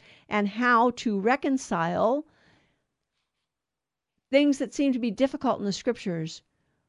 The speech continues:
with the truths that we know to be true, what the church teaches. And so he gives us a whole, you know, historical and geographical framework of the narrative of the wise men.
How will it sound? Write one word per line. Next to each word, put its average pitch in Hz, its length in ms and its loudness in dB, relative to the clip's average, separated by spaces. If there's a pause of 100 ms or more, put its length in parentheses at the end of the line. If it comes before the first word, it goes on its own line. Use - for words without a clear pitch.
(120)
with 208 160 0
the 220 80 0
truths 262 460 -2
that - 120 -4
we 208 120 2
know 180 180 2
to 175 80 -2
be 165 140 -6
true, - 440 -4 (140)
what 196 160 -4
the 202 80 -2
church - 380 -4
teaches. 165 560 -6 (680)
And 233 180 4
so 269 200 8
he 254 240 2
gives 339 280 0
us 330 160 -4
a 254 80 4
whole, 240 460 6 (960)
you 214 100 4
know, 190 240 4
historical 262 720 4
and 202 120 4
geographical 214 600 0
framework 247 560 2
of 185 100 -2
the 190 80 0
narrative 240 480 2
of 202 120 -12
the 202 80 0
wise 247 380 0
men. 175 300 -10